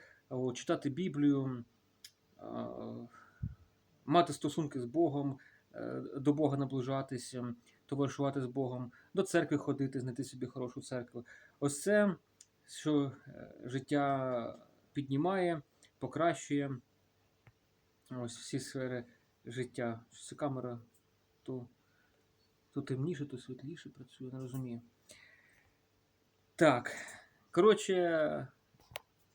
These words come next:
таку записав я вам інформацію. Ось, дуже рад, що ви мене почули,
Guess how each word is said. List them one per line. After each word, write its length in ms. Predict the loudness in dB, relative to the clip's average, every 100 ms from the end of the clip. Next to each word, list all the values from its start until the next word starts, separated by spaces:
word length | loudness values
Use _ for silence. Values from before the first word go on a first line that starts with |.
| _ _
таку 320 | -6 0 2 2
записав 540 | 0 -4 -2 -2 -2
я 80 | -2
вам 160 | -2
інформацію. 840 | -4 -2 2 2 2 2 2 2 -2 _ _ -20 _ -8
Ось, 340 | -4 -4 -6
дуже 300 | -2 0 0
рад, 220 | 0 -2
що 420 | -6 -12 -10 -8 -10 -18 _ _ -10
ви 140 | -4
мене 540 | -4 -4 -4 -6 -8 -12 _ _ _ _ _ _ _ _ _ _ -10 -4
почули, 600 | -2 0 4 6 6